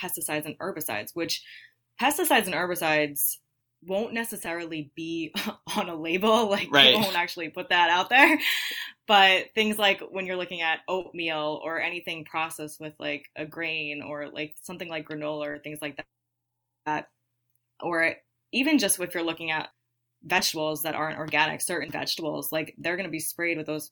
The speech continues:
Speaker 1: pesticides and herbicides. And all of these things have an effect on your gut. So let's just say you're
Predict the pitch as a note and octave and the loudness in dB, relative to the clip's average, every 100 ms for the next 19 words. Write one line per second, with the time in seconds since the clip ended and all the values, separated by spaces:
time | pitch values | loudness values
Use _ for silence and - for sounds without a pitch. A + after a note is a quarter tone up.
0 | - D#3 D3+ D3+ C#3+ - E3 E3 D3+ D#3+ | -10 -10 -6 -6 -6 -8 -8 -4 -4 -4
1 | D3+ F3+ C4 A#3+ F3+ F3 - F#3+ F#3+ D#3 | 0 2 2 2 2 4 2 4 2 2
2 | D3 D3+ - - - _ - G3 E3+ E3 | -4 -8 -10 -20 -20 _ -4 4 4 4
3 | D#3+ D#3 - _ - E3+ E3+ D#3+ E3 D#3 | 2 -4 -10 _ -2 0 0 -2 -4 -4
4 | - - D#3 D3 C3 - E3 - - _ | -10 -8 -8 -8 -10 -4 -2 -2 -6 _
5 | - - _ - - F3+ E3+ E3 E3 D#3 | -20 -20 _ 0 2 4 6 4 2 -4
6 | _ _ _ F#3+ G#3+ C#4+ - G#3+ G3 E3 | _ _ _ 0 2 4 4 6 6 4
7 | E3+ E3 E3 D#3+ D#3 D3+ | 0 0 0 2 2 -2